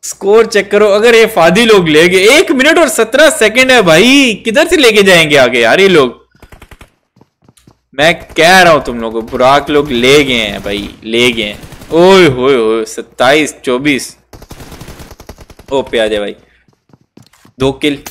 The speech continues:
दो किल, दो किल, दो किल, दो किल, दो किल, दो किल, दो किल। फादी, फादी, फादी, I know you can do this, but please don't do this। <laughs> जीजी यार, जीजी। दो किल, दो किल। पचास सेकंड, दो किल,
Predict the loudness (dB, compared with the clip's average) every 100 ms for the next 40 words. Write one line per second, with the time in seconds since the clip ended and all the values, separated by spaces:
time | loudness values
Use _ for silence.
0 | -6 -6 -4 -6 -4 -4 -4 -6 -4 -6
1 | -6 -6 -4 -4 -6 -4 -4 -4 -4 -2
2 | -4 -2 -6 -4 -6 -4 -4 -2 0 -2
3 | -4 -2 0 0 -2 0 0 0 0 2
4 | 2 2 -2 -6 -8 -6 0 2 2 0
5 | 0 -6 -6 -8 -4 -2 -2 -6 -6 -8
6 | -10 -14 -20 -20 -8 -8 -8 _ _ -18
7 | -16 -16 -20 -20 _ -2 -2 0 2 4
8 | 2 0 -4 -10 -8 -6 -6 -8 -20 -20
9 | -20 -20 _ _ _ _ _ -2 0 0
10 | 0 0 -2 -10 _ _ -2 2 2 2
11 | 2 2 0 -8 _ -4 -2 2 4 2
12 | 0 -2 0 -2 2 4 4 2 2 2
13 | 0